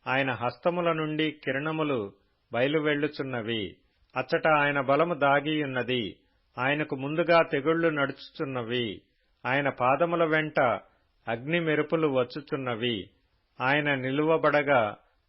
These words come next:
భూమి కంపించును. ఆయన చూడగా జనులందరూ ఇటు అటు తొలగుదురు. ఆదికాల పర్వతములు బద్దలైపోవును.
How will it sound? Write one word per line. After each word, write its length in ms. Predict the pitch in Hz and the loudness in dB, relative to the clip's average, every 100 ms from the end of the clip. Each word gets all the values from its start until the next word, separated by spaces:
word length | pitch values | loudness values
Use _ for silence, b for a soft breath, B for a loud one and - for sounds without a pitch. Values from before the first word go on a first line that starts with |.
| - | -4
భూమి 300 | 131 160 165 | -2 0 -2
కంపించును. 920 | 143 127 123 143 - 131 120 104 90 _ _ _ 123 | -2 -2 -4 -6 -6 -8 -6 -10 -14 _ _ _ -2
ఆయన 240 | 131 143 | 0 0
చూడగా 760 | 135 - 147 156 143 131 104 - _ _ _ | -2 -2 0 2 4 2 2 -4 _ _ _
జనులందరూ 880 | 104 139 160 147 139 165 156 120 107 _ _ _ - | -4 -2 2 2 2 2 2 0 -4 _ _ _ -8
ఇటు 220 | 135 175 | -4 0
అటు 400 | 170 143 127 156 | 2 2 2 -2
తొలగుదురు. 840 | 135 143 135 143 139 135 127 98 - _ _ 120 | -2 0 0 -2 -2 -2 -2 -4 -10 _ _ 0
ఆదికాల 560 | 131 147 165 160 160 | 0 0 0 2 2
పర్వతములు 840 | 151 143 139 165 165 160 143 104 - _ _ _ 110 | 2 0 0 0 0 0 -2 -4 -8 _ _ _ -6
బద్దలైపోవును. 1160 | 117 123 151 160 165 156 143 135 123 113 95 | -2 2 4 4 4 2 0 0 -2 -6 -10